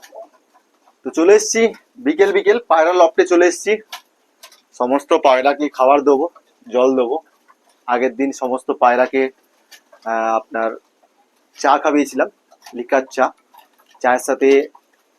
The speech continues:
আদা, তুলসী পাতা মিশিয়ে মিক্সড করে সমস্ত পায়রাকে খাইয়েছিলাম। তো আজকে সমস্ত পায়রা লফটকে এমনি প্লেন জল দেবো। তো খাবার দেওয়া কমপ্লিট হয়ে গেছে, সমস্ত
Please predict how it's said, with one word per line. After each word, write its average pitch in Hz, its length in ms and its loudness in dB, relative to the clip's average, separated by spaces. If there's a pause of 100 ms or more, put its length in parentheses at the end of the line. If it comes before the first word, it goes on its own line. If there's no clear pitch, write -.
(1040)
আদা, 123 280 2 (600)
তুলসী 139 280 -8
পাতা 139 260 0
মিশিয়ে 135 320 -8
মিক্সড 139 260 -10
করে 147 140 2 (100)
সমস্ত 131 260 -4 (120)
পায়রাকে 127 400 2
খাইয়েছিলাম। 127 420 -4 (960)
তো - 20 -2 (100)
আজকে - 240 -2 (2000)
সমস্ত 147 320 -2 (100)
পায়রা 151 280 2
লফটকে 156 260 -2
এমনি 170 260 -2
প্লেন 165 180 2 (100)
জল 156 120 4 (100)
দেবো। 143 140 2 (220)
তো 143 80 2 (320)
খাবার 208 320 4
দেওয়া 220 140 6 (100)
কমপ্লিট 185 300 2
হয়ে 202 160 4
গেছে, 196 180 0 (840)
সমস্ত 151 340 0